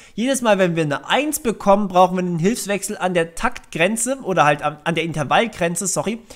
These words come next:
ähm, von null auf eins. Und jedes Mal, wenn wir eine null haben, was danach der Fall sein wird, also hier, brauchen wir einen Intervall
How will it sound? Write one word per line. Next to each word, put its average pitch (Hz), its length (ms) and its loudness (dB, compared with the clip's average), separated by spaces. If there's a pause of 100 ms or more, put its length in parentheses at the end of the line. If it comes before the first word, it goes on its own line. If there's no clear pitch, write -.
(440)
ähm, 208 300 6
von 208 460 2
null 202 260 2
auf - 320 0
eins. 190 540 -2 (340)
Und 214 380 0
jedes 226 400 -2
Mal, 190 400 4
wenn 190 240 0
wir 180 140 0
eine 147 220 -2
null 226 440 -2
haben, 175 400 4 (320)
was 175 360 0
danach 156 640 0
der 170 200 2
Fall 165 240 2
sein 165 240 0
wird, 175 240 -4 (160)
also 139 260 0 (100)
hier, 214 440 -2 (380)
brauchen 269 380 6
wir 214 80 2
einen 214 180 0
Intervall 185 720 4